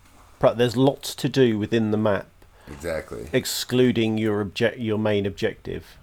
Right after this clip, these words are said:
Speaker 1: Um, so it, it definitely pays to explore, um, yeah, the maps. If you don't explore, you,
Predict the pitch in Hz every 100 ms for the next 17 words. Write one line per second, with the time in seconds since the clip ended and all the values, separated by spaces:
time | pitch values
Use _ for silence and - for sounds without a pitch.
0 | - 98 95 98 101 - - - 110 107
1 | 120 120 117 - - 120 - 131 - 120
2 | 113 110 - - - - - - 131 117
3 | 107 - - 104 - - - 117 101 92
4 | - - - - - - - 92 92 92
5 | 90 101 - - - _ - - - 101
6 | 87 - 139 - - - - 110 104 -
7 | - 101 110 117 110 98 - 107 98 92
8 | 95 90